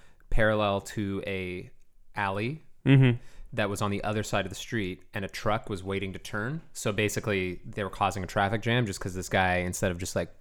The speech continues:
Speaker 1: pulling off to a side street, decided to just
Speaker 2: Stop.
Speaker 1: stop there, and nobody was moving. And I, I, I was, like,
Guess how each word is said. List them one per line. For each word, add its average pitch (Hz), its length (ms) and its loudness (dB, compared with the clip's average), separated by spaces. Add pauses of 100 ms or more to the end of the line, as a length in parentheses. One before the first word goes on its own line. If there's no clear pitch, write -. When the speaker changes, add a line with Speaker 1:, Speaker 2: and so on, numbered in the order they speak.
Speaker 1:
pulling 92 260 6
off 87 180 0
to 104 120 -2
a 90 40 -4
side 92 260 -2
street, 104 240 -4
decided 87 360 -4
to - 80 -10
just 87 440 -8 (180)
Speaker 2:
Stop. - 260 -2
Speaker 1:
stop 104 260 4
there, 110 300 2 (760)
and 117 160 2
nobody 127 340 8
was 104 160 2
moving. 104 460 0 (760)
And 104 120 -2
I, 104 140 4 (100)
I, 107 200 4
I 117 120 4
was, 117 120 2
like, 104 280 0